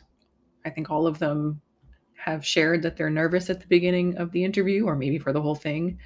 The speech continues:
but they're doing it anyway for various reasons. But I think mostly they want to have the opportunity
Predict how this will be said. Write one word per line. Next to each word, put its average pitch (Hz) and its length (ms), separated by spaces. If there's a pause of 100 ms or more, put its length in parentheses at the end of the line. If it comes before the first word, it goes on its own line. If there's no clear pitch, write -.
(260)
but - 120
they're 175 100
doing 175 220
it 170 80
anyway 196 560 (260)
for 170 140
various 175 420
reasons. 185 400
But 156 160
I 160 40
think 170 200
mostly 165 380
they 156 140
want 147 280
to 147 480 (840)
have 170 260
the 160 160
opportunity 156 1040